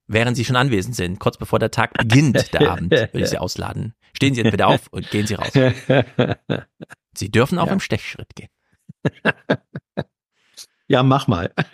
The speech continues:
Speaker 1: Irgendwie so.
Speaker 2: Da, äh, schreib ein kleines Theaterstück.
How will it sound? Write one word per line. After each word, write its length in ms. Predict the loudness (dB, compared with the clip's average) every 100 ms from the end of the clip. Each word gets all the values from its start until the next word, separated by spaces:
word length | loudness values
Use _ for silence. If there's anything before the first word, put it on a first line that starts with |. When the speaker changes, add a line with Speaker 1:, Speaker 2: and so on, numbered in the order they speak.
| -2 -2 -4 -4 -4
Speaker 1:
Irgendwie 280 | -4 -4
so. 120 | -6 -2
Speaker 2:
Da, 120 | -2
äh, 460 | -2 -2 -2 -2
schreib 320 | -2 -2 0 0
ein 80 |
kleines 360 | 0 2 2 2
Theaterstück. 720 | 0 0 0 -2 -2 -8 -14